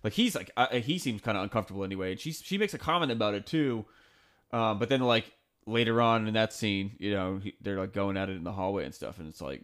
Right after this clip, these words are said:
I don't know. I don't, I don't know what, which one was the, <laughs> the actual way he was acting, because then, like, once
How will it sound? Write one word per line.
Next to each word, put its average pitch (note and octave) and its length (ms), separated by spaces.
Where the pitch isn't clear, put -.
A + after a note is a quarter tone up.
I G#2+ 60
don't A#2+ 100
know. C#3+ 140
I G#2 120
don't, C3 100
I B2 100
don't B2+ 120
know B2+ 140
what, A#2+ 280
which A#2+ 240
one A#2+ 160
was G#2 220
the, B2 80
<laughs> A#2+ 200
the B2 200
actual A#2+ 340
way G#2+ 140
he G2+ 100
was G#2 140
acting, F#2+ 340
because G2 240
then, A2 160
like, G#2+ 240
once G#2+ 460